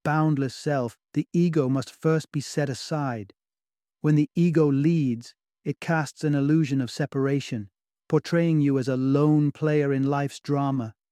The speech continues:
disconnected and constrained. This perspective breeds fear,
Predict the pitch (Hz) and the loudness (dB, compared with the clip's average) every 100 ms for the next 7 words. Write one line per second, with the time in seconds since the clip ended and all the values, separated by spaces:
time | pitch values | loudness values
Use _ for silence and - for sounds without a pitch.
0 | _ _ 160 - - 151 143 - 123 120 | _ _ 0 0 0 0 0 -2 -6 -4
1 | 123 127 127 - - 131 120 107 107 _ | -6 -4 -6 -4 -6 -4 -4 -6 -12 _
2 | _ _ _ _ _ _ _ _ _ - | _ _ _ _ _ _ _ _ _ 0
3 | 196 - 180 - 185 - 170 135 160 156 | 0 2 0 2 0 2 0 4 4 4
4 | - - 185 165 123 107 | 0 0 2 4 0 -6